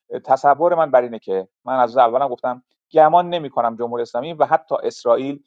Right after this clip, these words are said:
تمایلی برای جنگ داشته باشن با هم دیگه. حالا دوستان می‌گن اسرائیل گفت من جواب می‌دم، ولی قبول کنید دوستان ببینید، اه، البته من معتقدم این حادثه یه مقداری دست جمهوری اسلامی رو کوتاه کرد. یعنی جمهوری اسلامی تصور می‌کرد که اگه چند هزار موشک بفرسته به طرف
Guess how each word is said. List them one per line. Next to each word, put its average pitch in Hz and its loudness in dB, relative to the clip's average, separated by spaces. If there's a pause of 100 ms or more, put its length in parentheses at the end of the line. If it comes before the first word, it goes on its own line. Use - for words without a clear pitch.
(240)
تمایلی 123 2
برای 131 0
جنگ 127 -4
داشته 135 -8
باشن 131 -8
با 127 -4
هم 127 -6
دیگه. 131 -6 (800)
حالا 101 2
دوستان 104 0
می‌گن 135 -2
اسرائیل 131 0
گفت 127 -6
من 131 0
جواب 127 2
می‌دم، 131 0 (340)
ولی 165 2
قبول 156 2
کنید 120 -4
دوستان 120 -8
ببینید، 147 -8 (220)
اه، 110 0
البته 131 2
من 147 0
معتقدم 147 -2
این 175 -12
حادثه 143 -2
یه 151 -6
مقداری 135 -4
دست 139 0
جمهوری 120 -6
اسلامی 127 -6
رو 139 -8
کوتاه 127 0
کرد. 110 0
یعنی 120 -8
جمهوری 120 -6
اسلامی 120 -8
تصور 117 0
می‌کرد 117 -2
که 120 0
اگه 120 -6
چند 139 -6
هزار 117 2
موشک 113 -4
بفرسته 113 -8
به 110 -10
طرف 110 -2